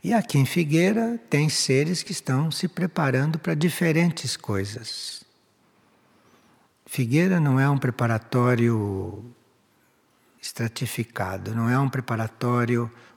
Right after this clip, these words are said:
com regras rígidas. Se vocês leem os atributos do monastério, vocês veem que ali estamos nos preparando para várias coisas, vários níveis.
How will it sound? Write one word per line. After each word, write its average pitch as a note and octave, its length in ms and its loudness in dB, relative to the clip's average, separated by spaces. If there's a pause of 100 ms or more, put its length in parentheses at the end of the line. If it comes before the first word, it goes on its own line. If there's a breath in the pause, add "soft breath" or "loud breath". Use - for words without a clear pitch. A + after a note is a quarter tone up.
com A2+ 160 0
regras A2 640 -2
rígidas. G2 1000 -6 (540 loud breath)
Se - 140 -6
vocês D#3+ 400 4
leem A2 380 0
os G#2 140 -4
atributos G#2+ 580 -4
do A2 100 -2
monastério, A2+ 840 0 (460 loud breath)
vocês D#3 400 2
veem B2+ 220 2
que D3 120 0
ali D3 360 2
estamos E3+ 440 0
nos E3 140 -2
preparando D#3 680 2
para D3+ 200 0
várias D3+ 680 2
coisas, G2 840 -10
vários C3 560 0
níveis. A2 920 -2